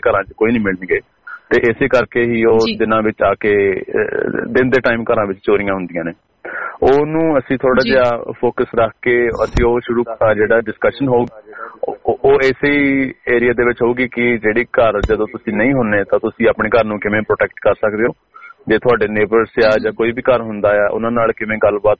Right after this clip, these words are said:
Speaker 1: ਵਧਾਉਣੀ, ਕਿਉਂਕਿ ਜਿਹੜੇ ਕੁਝ ਪ੍ਰੋਗਰਾਮ ਜਿਹੜੇ, ਅਮ, ਵਿਕਟੋਰੀਆ ਪੁਲਿਸ ਨੇ ਸ਼ੁਰੂ ਕੀਤੇ ਨੇ ਜਿਵੇਂ ਆਈ ਵਾਚ ਆ,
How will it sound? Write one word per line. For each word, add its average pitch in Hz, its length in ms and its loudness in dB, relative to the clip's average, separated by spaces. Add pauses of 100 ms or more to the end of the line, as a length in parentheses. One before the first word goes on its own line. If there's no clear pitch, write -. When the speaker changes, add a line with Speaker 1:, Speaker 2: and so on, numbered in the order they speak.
Speaker 1:
ਵਧਾਉਣੀ, 110 360 -2
ਕਿਉਂਕਿ 113 320 -2
ਜਿਹੜੇ 113 360 2 (120)
ਕੁਝ 120 180 -2
ਪ੍ਰੋਗਰਾਮ 110 480 2
ਜਿਹੜੇ, 113 320 0 (500)
ਅਮ, 101 440 0 (220)
ਵਿਕਟੋਰੀਆ 110 460 2
ਪੁਲਿਸ 113 260 -2
ਨੇ 110 100 0
ਸ਼ੁਰੂ 113 200 0
ਕੀਤੇ 110 340 0
ਨੇ 107 220 -2
ਜਿਵੇਂ 107 340 0
ਆਈ 104 240 2
ਵਾਚ 104 340 0
ਆ, 104 260 0